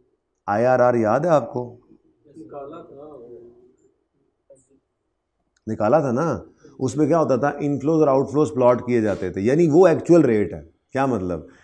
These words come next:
Speaker 1: ये जो चार हज़ार वाला ऑप्शन मिसाल के तौर पर सिलेक्ट किया है, वो क्या कह रहा है जी, चार हज़ार पेमेंट कर दो अभी, अब चार हज़ार पेमेंट अभी करें क्या ये, तो हम कहेंगे ये एडवांस आ गया, उसके बाद दो साल इंटरेस्ट एक्सपेंस बुक करेंगे, लायबिलिटी पहुंचेगी और फिर आउटफ्लो आएगा,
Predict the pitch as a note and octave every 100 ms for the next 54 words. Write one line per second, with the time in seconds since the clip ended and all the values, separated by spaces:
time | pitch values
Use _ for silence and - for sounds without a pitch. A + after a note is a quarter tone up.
0 | _ - G#2+ D3+ D#3+ D3 C3 D3+ C#3+ C#3
1 | C#3+ C3 B2 B2+ B2 A#2+ A#2 A#2 A#2+ A2+
2 | A#2+ A#2+ B2 - G#2+ F#2+ G2+ - - -
3 | A#2+ C3+ D3 B2+ A#2 A2+ C3+ - A#2 C#3+
4 | C#3+ C#3 C3+ B2 A#2+ C#3 B2+ A#2+ B2 C3
5 | A2 C#3 - - _ _ A2 A2 - A#2
6 | C#3 D3 D3 - C#3 D3+ B2+ B2+ D3 D3+
7 | D#3+ D#3+ D#3 D#3+ E3+ - _ A#2 A#2+ B2+
8 | C3+ C#3 C#3+ B2 A#2+ B2+ A2+ G2+ F2+ E2+
9 | D#2+ - _ C3 - D3+ C3+ C#3+ - -
10 | A#2 C#3 D#3 C#3+ D3 D3 C3+ C#3+ D3+ -
11 | B2+ - C3 C#3 D3+ - D#3 D#3 D#3+ C#3+
12 | B2 B2 A#2 D3 C3 B2 C#3 C#3+ C#3+ C3
13 | B2+ G#2+ A2 A2+ G#2+ F#2+ F#2+